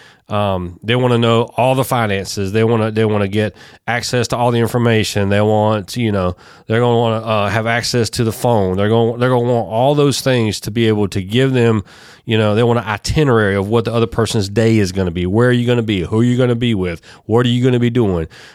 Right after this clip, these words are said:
Um, and so it's information that they're seeking, that they're hunting in order for them to be able to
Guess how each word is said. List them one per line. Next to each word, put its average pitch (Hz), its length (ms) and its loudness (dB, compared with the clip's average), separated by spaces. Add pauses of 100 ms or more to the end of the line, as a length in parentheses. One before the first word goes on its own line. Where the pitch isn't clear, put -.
Um, 107 320 -2
and 117 120 0
so 123 160 0
it's 107 300 0
information 123 920 0
that 110 160 -2
they're 98 160 0
seeking, 123 540 0
that 101 140 -4
they're 92 120 -4
hunting 110 480 -2 (280)
in 107 140 -4
order 117 300 0
for - 160 -4
them 110 180 0
to 107 80 -2
be 107 160 0
able 98 240 0
to 92 340 -2